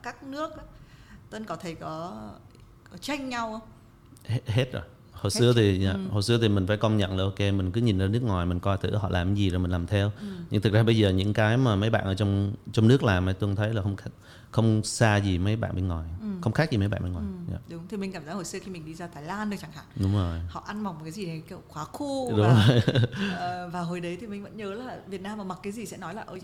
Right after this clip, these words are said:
Speaker 1: kiểu Hàn Quốc",
Speaker 2: Đúng rồi,
Speaker 1: rồi
Speaker 2: đúng
Speaker 1: kiểu
Speaker 2: rồi.
Speaker 1: Thái Lan.
Speaker 2: Dạ.
Speaker 1: Còn bây giờ thì đúng là, ờ,
Speaker 2: Kiểu Việt Nam.
Speaker 1: kiểu Việt Nam.
Speaker 2: <laughs>
Speaker 1: <laughs> Nhưng lại nói về, quay về đúng cái, cái,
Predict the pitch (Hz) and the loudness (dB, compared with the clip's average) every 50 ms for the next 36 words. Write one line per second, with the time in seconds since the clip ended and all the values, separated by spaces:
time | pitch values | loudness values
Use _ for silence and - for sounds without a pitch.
0 | - - 214 180 127 - 156 151 - - 269 269 277 277 262 - 104 101 107 110 | -12 -10 -8 -8 -8 -8 -10 -12 -10 -6 -6 -6 -6 -6 -2 0 2 2 4 2
1 | 104 90 92 95 95 95 90 - - 170 185 190 190 190 180 - - - - 180 | 2 0 0 0 -2 -2 -2 -4 -6 -8 -8 -8 -10 -10 -12 -16 -14 -12 -10 -8
2 | 175 170 180 185 180 190 175 160 156 165 160 160 156 165 190 208 190 170 - - | -8 -8 -8 -8 -8 -8 -10 -10 -10 -10 -10 -8 -8 -8 -8 -8 -10 -12 -14 -16
3 | - 170 170 165 98 92 92 90 - 92 90 87 87 87 87 - - - - - | -14 -12 -8 -4 -2 -2 -2 -2 -2 -2 -4 -4 -4 -6 -6 -8 -8 -10 -10 -10
4 | - - 415 415 339 - 440 523 539 277 202 - - 311 - - 143 - 131 - | -4 0 2 4 4 6 6 6 6 6 4 4 4 4 4 4 4 4 4 2
5 | - - 359 349 - - - - - - - - - 233 - - - - - - | 2 2 -2 -4 -4 -6 -16 -14 -8 -4 0 4 4 4 4 2 -4 -10 -10 -8
6 | - 285 339 359 349 339 330 262 214 - 190 185 180 180 196 214 - - - - | -4 -2 -2 -2 -2 -4 -2 -2 -2 -2 -2 -2 -2 -2 -4 -6 -8 -10 -8 -8
7 | 240 233 226 214 180 160 160 175 208 - 311 339 349 339 - 330 320 320 | -6 -6 -6 -8 -8 -6 -8 -8 -10 -10 -10 -10 -10 -12 -12 -12 -12 -14